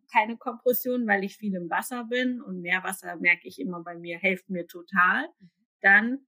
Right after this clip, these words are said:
merke ich, wenn ich zu Hause komme und mache das Gleiche so weiter, weil ich denke, ach ja, jetzt mal so, ne? Probieren wir mal drei Tage ohne. <laughs> Ja, ja, ich merke das definitiv. Ich komme dann die Treppe hier nicht hoch, ne?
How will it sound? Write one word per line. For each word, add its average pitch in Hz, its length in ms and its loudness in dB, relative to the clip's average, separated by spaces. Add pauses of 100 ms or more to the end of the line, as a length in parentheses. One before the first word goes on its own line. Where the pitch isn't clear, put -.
(140)
merke 190 340 -2
ich, 262 140 -2
wenn 196 160 2
ich 190 140 -2
zu 180 140 -4
Hause 202 300 2
komme 247 260 -4
und 233 120 -4
mache 190 200 -6
das 208 180 -10
Gleiche 208 360 2
so 180 180 -8
weiter, 196 340 -2
weil 226 140 0
ich 208 120 -4
denke, 202 220 -6
ach - 140 -14
ja, 175 160 -4
jetzt 175 400 -10
mal 175 160 -4
so, 202 200 2
ne? 240 260 2 (200)
Probieren 196 300 -2
wir 214 140 -4
mal 208 160 -4
drei 196 200 -6
Tage 196 380 -6
ohne. 247 240 4
<laughs> - 180 0
Ja, 185 200 0 (200)
ja, 214 200 -8
ich - 180 -20
merke 190 320 2
das 277 240 -10
definitiv. 196 760 -2 (480)
Ich - 160 -8
komme 185 180 2
dann 208 140 2
die 220 100 -2
Treppe 277 300 0
hier 269 180 2
nicht 202 220 -6
hoch, 185 240 -8
ne? 214 140 4